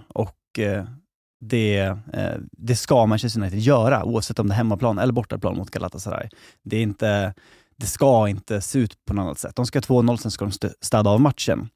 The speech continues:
Eh, men det är lite som att de, eh, blir rädda för sig själva på något sätt. Att, eh, det, de vet om att nu, nu, nu leder vi med två noll. Vi får fan inte tappa det här.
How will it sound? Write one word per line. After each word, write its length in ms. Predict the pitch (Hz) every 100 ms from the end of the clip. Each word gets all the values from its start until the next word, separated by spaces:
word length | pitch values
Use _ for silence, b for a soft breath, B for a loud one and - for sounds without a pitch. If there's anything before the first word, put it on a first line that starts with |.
| -
Eh, 220 | 98 92 87
men 240 | 120 127
det 80 | 127
är 80 | 131
lite 460 | 120 135 139 - 147
som 220 | 127 104
att 120 | 98
de, 340 | 110 101 98 - b b b b -
eh, 140 | -
blir 220 | 98 110
rädda 460 | 123 151 113 101 151
för 100 | -
sig 120 | 117
själva 400 | 104 160 117 127
på 80 | 170
något 160 | 101 -
sätt. 200 | - -
Att, 240 | 107 -
eh, 40 | 117
det, 320 | 101 110 110 110 - - - - - - - -
de 240 | - 123 131
vet 140 | 135
om 340 | 170 165 143 110
att 120 | 101
nu, 300 | 139 131 110
nu, 420 | 120 135 117 107 113
nu 140 | 127 127
leder 160 | 123
vi 40 | 107
med 60 |
två 180 | 107 107
noll. 220 | 107 101 110 -
Vi 120 | 120
får 400 | 98 - 127 98
fan 360 | 95 139 95 95
inte 120 | 95
tappa 300 | - - 139
det 60 | 107
här. 220 | 62